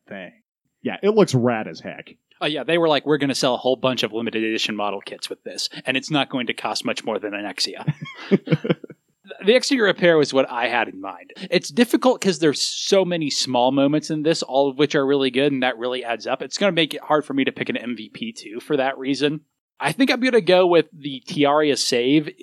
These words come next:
Speaker 3: in Setsuna because you definitely, in the pace of the first half of Double O, could have gotten, like, three episodes out of Setsuna F-Sei, Soul Solid Snaker.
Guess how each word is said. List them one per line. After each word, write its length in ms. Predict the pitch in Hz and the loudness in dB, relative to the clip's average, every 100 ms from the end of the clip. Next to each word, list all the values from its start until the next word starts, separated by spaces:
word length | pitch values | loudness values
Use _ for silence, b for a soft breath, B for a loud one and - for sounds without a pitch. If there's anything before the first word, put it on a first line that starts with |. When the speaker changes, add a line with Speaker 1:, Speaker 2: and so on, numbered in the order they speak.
| - | -4
Speaker 3:
in 200 | 143 127 | -2 -2
Setsuna 600 | - 135 - 180 175 170 | 0 -2 0 0 0 0
because 380 | 160 170 160 131 | 0 0 -2 -6
you 200 | 170 196 | -12 -8
definitely, 720 | 175 185 170 165 139 139 131 143 | -2 -2 -2 -8 -4 -4 -4 -4
in 140 | 143 | -4
the 80 | 127 | -4
pace 320 | - 147 - | -4 -4 -2
of 80 | 117 | -6
the 100 | 113 | -6
first 260 | 127 131 | -6 -4
half 160 | 143 131 | -4 -6
of 100 | 131 | -2
Double 280 | 139 135 135 | -2 0 0
O, 200 | 139 143 _ - | 0 -2 _ -8
could 120 | 165 | -4
have 100 | 151 | 0
gotten, 240 | 165 165 | 0 -2
like, 180 | 143 120 | -6 -8
three 300 | - 131 135 | -10 -4 -2
episodes 460 | 117 120 - 107 123 | -2 -6 -8 -6 -6
out 100 | 104 | -6
of 80 | 98 | -6
Setsuna 480 | - 131 - 120 | -4 -4 -4 -10
F-Sei, 640 | 120 117 - 139 110 101 107 | -6 -6 -2 -2 -2 -4 -8
Soul 380 | - 143 131 120 | -2 2 2 2
Solid 400 | - 131 113 - | 0 0 -2 -4
Snaker. 520 | - 123 - - | -2 -2 -4 -14